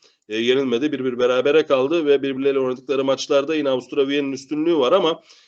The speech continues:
e, Avusturya Wien tabii, e, yine uefa'da, e, Bredabli'de bir maç oynadı İzlanda takımıyla ve onun rövanşına çıkacak. Bir bir kalmıştı. O maçı da kazanması lazım. Biraz da yorgun gelecek burada, e,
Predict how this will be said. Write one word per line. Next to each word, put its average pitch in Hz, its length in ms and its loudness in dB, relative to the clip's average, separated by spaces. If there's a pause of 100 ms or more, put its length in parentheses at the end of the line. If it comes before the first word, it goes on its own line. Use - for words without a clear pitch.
(220)
e, 117 160 2
Avusturya 139 440 2
Wien 147 260 4
tabii, 151 360 0
e, 120 60 -2 (640)
yine 139 200 0
uefa'da, 139 720 2 (920)
e, 117 280 0
Bredabli'de 156 600 2
bir 170 80 6
maç 175 220 2
oynadı 139 240 2
İzlanda 139 340 0
takımıyla 139 720 2
ve 156 120 6
onun 156 280 2
rövanşına 139 440 2
çıkacak. 120 380 -6
Bir 139 160 -4
bir 127 120 -4
kalmıştı. 123 420 -2
O 135 80 2
maçı 127 200 -4
da 123 100 -2
kazanması 135 500 -2
lazım. 151 280 0
Biraz 135 200 0
da 139 80 0
yorgun 131 380 2
gelecek 135 420 -2
burada, 135 340 0
e, 120 80 0